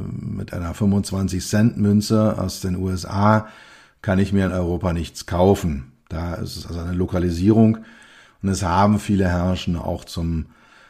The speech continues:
Ausbau und zur Stabilisierung ihres, ihrer, ihrer Machtregionen genutzt, um, ja, haben also individuelles Geld gedrückt, um halt eben ihre Macht auszubauen.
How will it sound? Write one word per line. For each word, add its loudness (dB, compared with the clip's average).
Ausbau 2
und 0
zur -6
Stabilisierung 2
ihres, -6
ihrer, -4
ihrer -4
Machtregionen 0
genutzt, -2
um, 4
ja, 2
haben 0
also -2
individuelles 2
Geld 2
gedrückt, -2
um -4
halt -4
eben -6
ihre -6
Macht -8
auszubauen. -16